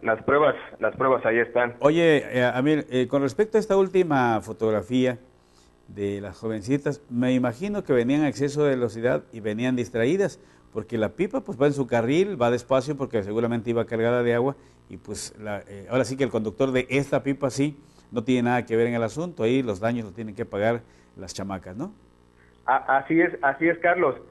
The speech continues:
Speaker 1: Así es, Carlos. La, el pipero venía muy lento, eso sí, pero venía en su carril, el carril de, de, en,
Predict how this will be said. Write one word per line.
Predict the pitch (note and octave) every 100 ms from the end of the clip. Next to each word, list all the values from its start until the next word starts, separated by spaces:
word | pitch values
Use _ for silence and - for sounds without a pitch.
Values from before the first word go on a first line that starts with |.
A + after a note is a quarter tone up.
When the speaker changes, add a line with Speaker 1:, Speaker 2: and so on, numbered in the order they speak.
| - _ -
Speaker 1:
Así | B2 D3+
es, | D#3+
Carlos. | D#3+ E3+ F#3 F3+
La, | C#3 C3 B2
el | G#2 C3
pipero | C3 C#3 E3 E3+
venía | C3+ C#3 D#3 D3 C#3
muy | C#3+ F3+
lento, | D#3 E3 E3 D#3+ G#2
eso | C#3 D3
sí, | E3 G#3+ A#3+
pero | C#3+ C3
venía | B2 D3+
en |
su | D3
carril, | C#3 B2 F#3 C4 - - _ -
el | B2
carril | A#2+ C3+ C#3
de, | B2 G#2+
de, | A2+ A2 G#2+ G#2+ A2 - F#2+ A#1+ -
en, | A2 A2+ A2+ A2+ G#2